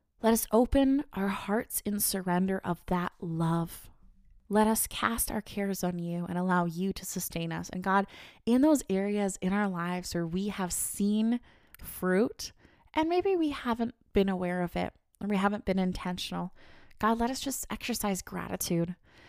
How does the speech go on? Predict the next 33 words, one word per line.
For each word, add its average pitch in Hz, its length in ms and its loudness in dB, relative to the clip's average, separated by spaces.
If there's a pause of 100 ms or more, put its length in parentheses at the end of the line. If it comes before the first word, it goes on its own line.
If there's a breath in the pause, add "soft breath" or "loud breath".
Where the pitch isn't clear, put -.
(160 soft breath)
because 196 240 0
I 196 160 2
also 208 300 2
believe, 196 320 0
God, 196 380 -2 (480 soft breath)
this 208 180 2
is 233 100 0
just - 200 -2
the 190 60 -2
start - 440 0
of 180 100 -4
the 170 60 -4
harvest. 190 720 -6 (400 soft breath)
With 175 140 0
your 196 160 8
kingdom 214 400 0
multiplication, 185 800 0
God, 170 280 2
you 180 160 4
are 175 120 6
bringing 170 440 -4
redemption 175 680 0
after 160 300 -4
redemption 160 680 0 (300 loud breath)
and 165 120 2
restoration 165 840 0
in 165 160 -6
places 165 380 -2
that - 140 -12
we 170 100 -6
thought 156 200 0
were 170 120 -4
dead. 160 320 -6